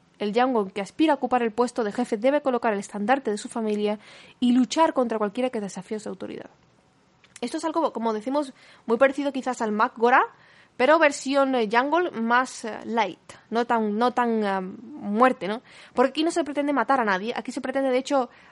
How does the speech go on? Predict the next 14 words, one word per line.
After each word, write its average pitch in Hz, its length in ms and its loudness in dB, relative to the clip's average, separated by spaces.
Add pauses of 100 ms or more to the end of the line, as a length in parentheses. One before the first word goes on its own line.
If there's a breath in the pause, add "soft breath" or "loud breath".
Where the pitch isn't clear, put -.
(100)
derrotar 233 460 4
pero 269 140 0
no 247 80 2
matar, 185 300 0
porque 220 280 -2
dicen 247 260 -2
aquí 277 160 -4
que 233 120 -4
no 262 120 -2
pueden 311 240 0
permitirse 254 440 -2
perder 220 240 -4
a 214 80 -4
nadie, 220 240 -4